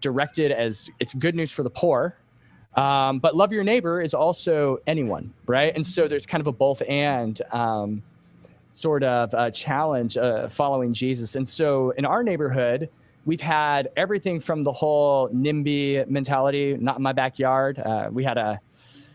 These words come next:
we had a tent city that's structured and good, you know, and, uh, has rules and is very safe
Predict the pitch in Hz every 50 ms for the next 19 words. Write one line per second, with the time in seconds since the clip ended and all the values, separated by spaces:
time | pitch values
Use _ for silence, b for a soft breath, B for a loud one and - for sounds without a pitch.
0 | b b _ _ 131 147 147 123 117 - - 147 147 127 - - - 139 120 127
1 | 123 120 120 117 117 113 117 113 - _ _ _ _ _ - 143 135 123 - -
2 | - - - - - - - - 240 - - - - 123 113 104 113 110 110 104
3 | - 147 165 165 151 135 123 117 113 110 123 127 123 123 120 117 113 113 104 95
4 | 98 92 90 - 87 80 90 80 78 82 76 - _ _ _ _ _ - 147 139
5 | 127 143 170 233 285 285 269 240 208 180 160 151 123 147 143 139 135 120 - -
6 | 143 135 220 208 214 220 208 - - - 185 175 160 135 113 - - -